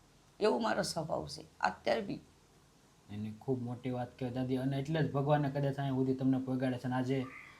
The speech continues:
Speaker 2: અમે મદદ માટે અહીંયા સુધી આવ્યા છીએ, દાદી.
Speaker 1: કોઈના, કોઈના મેં દુખી નહીં કરતી.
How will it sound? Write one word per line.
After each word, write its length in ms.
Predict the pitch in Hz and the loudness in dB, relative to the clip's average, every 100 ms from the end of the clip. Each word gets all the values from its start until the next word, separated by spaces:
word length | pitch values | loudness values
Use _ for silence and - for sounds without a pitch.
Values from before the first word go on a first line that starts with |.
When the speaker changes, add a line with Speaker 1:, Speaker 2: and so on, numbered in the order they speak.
| - | -2
Speaker 2:
અમે 160 | 160 147 | 2 4
મદદ 340 | 143 151 131 | 4 2 2
માટે 240 | 139 131 131 | 0 0 2
અહીંયા 180 | 131 | 2
સુધી 200 | 123 117 | 0 -2
આવ્યા 240 | 117 117 107 | -4 -6 -8
છીએ, 140 | 110 | -12
દાદી. 260 | 104 101 - - - - - - - | -16 -18 -20 -20 -20 -20 -20 -20 2
Speaker 1:
કોઈના, 460 | - 254 294 294 262 | 8 8 8 4 4
કોઈના 480 | - 311 302 302 | 6 6 8 8
મેં 200 | 269 269 | 6 4
દુખી 280 | 208 226 247 | 2 0 0
નહીં 180 | 240 233 | 0 0
કરતી. 440 | 226 202 - 190 | 0 -2 -2 -8